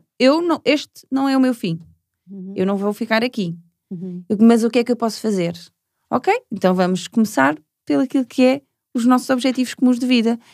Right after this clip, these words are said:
Speaker 1: Enquanto eu tenho aqui uma estrutura,
Speaker 2: Uhum.
Speaker 1: não é? Que me consiga dar bases para eu tomar essas decisões.
Speaker 2: Ok.
Speaker 1: Ok,
Speaker 2: Então já
Speaker 1: casei.
Speaker 2: tinhas de algum modo um, um, começaste a planear
Speaker 1: Claro que
Speaker 2: isso.
Speaker 1: sim.
Speaker 2: Tu sabias que não querias fazer aquilo para o resto da vida
Speaker 1: Sim, sim.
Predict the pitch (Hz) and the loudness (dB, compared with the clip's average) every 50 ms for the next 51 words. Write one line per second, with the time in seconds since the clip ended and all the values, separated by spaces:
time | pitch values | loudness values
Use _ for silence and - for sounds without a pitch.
0 | _ - 220 226 214 220 - 247 233 240 233 233 220 202 180 - 190 175 175 170 | _ 2 4 4 4 4 4 4 4 6 4 2 0 -2 -4 -4 -6 -6 -6 -6
1 | - 208 202 190 190 190 190 185 - 202 202 202 208 208 - - 233 247 233 - | 0 0 0 0 2 -2 -4 -4 -2 -2 0 0 0 -2 -2 -4 -4 -4 0 2
2 | 262 254 254 247 269 311 392 _ _ _ _ _ _ _ _ _ _ _ - 190 | 2 2 4 4 2 2 0 _ _ _ _ _ _ _ _ _ _ _ -16 -12
3 | 185 190 202 196 196 220 269 311 _ _ _ _ _ _ _ _ _ _ _ _ | -6 -4 -2 0 0 0 -2 -4 _ _ _ _ _ _ _ _ _ _ _ _
4 | _ _ _ _ _ _ - 285 302 269 262 226 202 - 220 226 214 - - 262 | _ _ _ _ _ _ 0 2 4 6 4 4 2 0 -2 -2 -2 -2 -2 -2
5 | 247 208 196 196 190 190 208 208 233 240 254 285 294 - - - _ - 269 277 | 2 2 2 4 2 0 2 2 2 2 2 0 -2 -6 -16 -20 _ -6 -4 -4
6 | 285 269 - 269 277 269 269 269 262 - 262 - _ - - 294 277 285 247 240 | -4 -4 -2 -2 0 0 0 -2 -2 -4 -8 -8 _ -8 -6 -2 -2 0 0 -2
7 | 233 - - - 160 156 - - 196 175 175 - 294 311 - 359 320 311 - _ | -4 -8 -10 -16 -16 -16 -14 -12 -10 -6 -4 -4 -4 -2 -2 -2 -2 -2 -4 _
8 | - - 254 294 302 294 - 311 302 320 302 247 294 302 277 294 302 311 285 330 | -6 -4 -4 -2 -2 0 0 0 0 0 -2 -2 -2 -2 -2 -2 -2 -2 0 -2
9 | 320 311 _ _ _ 233 262 233 - 269 254 311 302 - - - - 294 294 294 | -2 -4 _ _ _ -8 -8 -4 -2 -4 -4 -4 -4 -8 -10 -10 -6 -4 -2 0
10 | 302 294 294 302 494 494 480 - - - 339 277 226 202 185 180 233 - 285 240 | 0 0 2 2 2 0 0 -4 -6 0 2 4 4 4 2 -2 -4 -4 -4 -2
11 | 269 262 240 208 160 - - 240 233 233 233 - 254 254 226 196 - 214 185 208 | 0 0 -2 -2 -4 -4 -6 -6 -4 -4 -4 -4 -4 -4 -4 -6 -8 -6 -4 -4
12 | 202 190 220 214 185 226 220 247 240 - - 247 214 247 277 302 285 320 330 330 | -4 -2 -4 -4 -4 -4 -6 -6 -6 -2 -4 -2 0 2 0 2 2 2 0 0
13 | 330 - 440 466 453 - - | 2 2 2 2 2 2 0